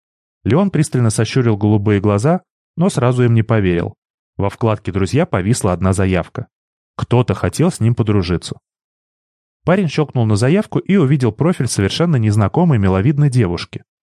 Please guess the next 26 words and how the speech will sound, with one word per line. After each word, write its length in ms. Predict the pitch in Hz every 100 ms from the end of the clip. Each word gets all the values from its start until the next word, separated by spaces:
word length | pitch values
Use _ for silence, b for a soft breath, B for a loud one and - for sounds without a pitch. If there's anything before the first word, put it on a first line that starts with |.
| _ _ -
«Анна 240 | 123 160
Морель», 420 | 151 143 107 85 - _ _ 104
гласило 460 | 98 95 113 107
наименование 720 | 95 92 92 92 120 147 131
ее 200 | 95 95
аккаунта. 520 | 98 - 87 78 87 - _ _ _ _ -
«Что-то 800 | - - _ - 147 - - 147
знакомое», 840 | 123 135 139 - 117 87 85 80 _ _ _
подумал 380 | - 98 101 92
Леон. 360 | 92 90 82 - _ _ -
Он 120 | 113
где-то 280 | 110 131 131
слышал 360 | - 208 - 143
о 60 |
ней? 260 | 101 85 - _ _ _ -
Девушка 380 | 113 175 - 139
была 240 | 127 143
из 80 | 135
другого 380 | 143 135 147 151
города, 380 | 147 107 85
но 140 | 92 98
лицо 500 | 104 - 175 208 - _ _
он 180 | - 107
точно 360 | - 185 -
где-то 300 | 117 131 -
видел. 400 | 127 92 85 -